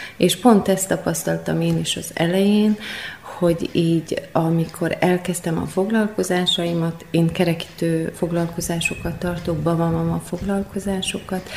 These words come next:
és mikor felkerültem Kolozsvárra, akkor gyakorlatilag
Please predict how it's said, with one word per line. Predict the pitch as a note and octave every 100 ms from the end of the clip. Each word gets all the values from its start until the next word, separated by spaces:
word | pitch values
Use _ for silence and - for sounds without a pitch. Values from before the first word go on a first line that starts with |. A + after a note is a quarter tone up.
| - - -
és |
mikor | F#3 F3 E3+
felkerültem | F3 G3+ G#3 F#3+ E3 - - -
Kolozsvárra, | G3 G#3+ G#3 F#3+ F3+
akkor | F3 F3 E3+ -
gyakorlatilag | A#3 - D#3+ D#3 F#3 - D#3+ D#3 F3 A3